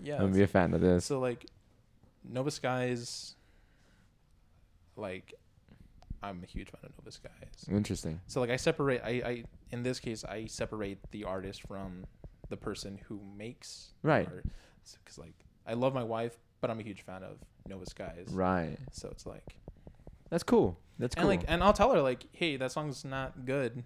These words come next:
Speaker 2: <laughs>
Speaker 1: You know, like, I'll, I'll critique her.
Speaker 2: Yeah.
Speaker 1: Uh, 'cause she wants that. She likes that.
Speaker 2: Yeah,
Speaker 1: She
Speaker 2: of
Speaker 1: likes the
Speaker 2: course.
Speaker 1: critiques, but, like, I'm not gonna just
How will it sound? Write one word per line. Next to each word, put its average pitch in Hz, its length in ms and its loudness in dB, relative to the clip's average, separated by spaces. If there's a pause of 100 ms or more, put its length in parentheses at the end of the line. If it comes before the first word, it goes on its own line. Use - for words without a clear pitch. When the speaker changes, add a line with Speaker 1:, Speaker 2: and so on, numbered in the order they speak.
(100)
Speaker 2:
<laughs> - 120 -10
Speaker 1:
You - 80 6 (720)
know, 123 140 0
like, 120 180 2
I'll, 123 240 4
I'll 135 100 4
critique 151 380 2
her. 117 280 0 (120)
Speaker 2:
Yeah. 135 360 10
Speaker 1:
Uh, 127 80 -2
'cause 135 160 0
she - 80 4
wants 131 280 2
that. 110 100 0
She 123 140 -4
likes 117 240 -2
that. 101 160 -4
Speaker 2:
Yeah, 90 140 4
Speaker 1:
She 90 40 2
Speaker 2:
of 110 60 -2
Speaker 1:
likes 107 180 8
the - 60 -4
Speaker 2:
course. 107 100 -6
Speaker 1:
critiques, 123 400 -10
but, 104 240 -12 (680)
like, - 80 -8
I'm 123 80 0
not 127 140 0
gonna 110 140 -2
just - 340 -8